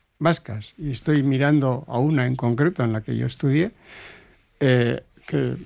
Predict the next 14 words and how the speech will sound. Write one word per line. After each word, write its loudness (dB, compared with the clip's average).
que -6
la -6
gen-, -4
que 0
los, -6
mm, 0
oyentes 6
reconocerán, 2
se 2
han 6
dedicado 0
a -2
formar 0
directivos 2